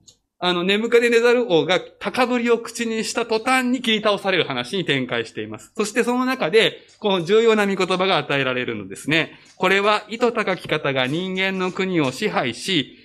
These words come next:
これを御心にかなう者に与え、また、人間の中の最も低いものをその上に立てることを命ある者たちが知るためである。」神様がこの世界を支配なさっています。そして王権を誰に委ねるかを決めておられます。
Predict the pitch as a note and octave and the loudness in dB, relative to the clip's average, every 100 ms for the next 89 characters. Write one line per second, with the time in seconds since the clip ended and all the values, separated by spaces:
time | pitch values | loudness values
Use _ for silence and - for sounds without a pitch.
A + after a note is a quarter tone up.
0 | - F#3 F#3 E3+ D#3+ G#3 G#3+ A3 A3 A3 | -2 2 4 2 0 2 4 4 2 0
1 | G#3 A3+ A3+ F#3 D#3+ G#3+ F3 B2+ C3+ D#3+ | 0 0 0 0 0 0 0 -2 -2 -2
2 | D#3 E3+ A3+ A#3+ - - _ - G#3+ A#3+ | 0 2 2 0 -8 -20 _ 0 2 2
3 | A#3 A#3+ A3+ A3 A3 G3+ C3 A#2+ F3 G#3+ | 2 2 2 2 2 0 -2 0 0 -2
4 | - - C#4 A#3 - - C#4 B3 D3+ D3 | -8 -2 2 2 0 -4 0 2 4 2
5 | G#3+ D#3 C3 D3 F#3 F3 A3 F3 B2+ C#3+ | 2 0 0 0 0 -2 0 0 0 -4
6 | C#3 C4 G#3 C#3 C#3+ F#3+ D#3+ F3 A3 G#3 | -4 -2 -2 -4 0 2 2 2 -2 -2
7 | - D#3+ C#3+ C3 E3 C#3 A2 G#2+ - F#3+ | -2 0 0 0 0 -4 -8 -12 -10 -6
8 | B3+ A#3+ A3+ G#3 C3+ - - - - _ | -4 -4 -4 -6 -8 -12 -14 -14 -20 _
9 | _ _ _ _ _ _ _ _ _ _ | _ _ _ _ _ _ _ _ _ _
10 | _ _ _ _ _ _ _ _ _ _ | _ _ _ _ _ _ _ _ _ _
11 | _ _ _ _ _ _ B3 C4 G3+ F3 | _ _ _ _ _ _ -4 -2 -2 -2
12 | C#3+ F#3+ F#3+ F#3+ C#3+ F#3+ E3 D3 A#2 B2 | -2 -2 -2 -2 -2 -4 -4 -4 -4 -6
13 | C3+ - G#2 G#2 G#2 E3 D#3 F3+ F3 F#3 | -6 -8 -10 -10 -6 -6 -4 -4 2 2
14 | G3 G3+ G3 F#3+ F3+ A3+ G3 D3 D#3 F3+ | 2 0 0 0 -2 -2 -2 0 0 0
15 | D3 G3 C#3+ B2+ C#3 D#3+ D#3+ D#3 C#3+ C3+ | -2 -2 -2 -2 -2 0 2 2 2 -2
16 | B2+ C3 | -4 -6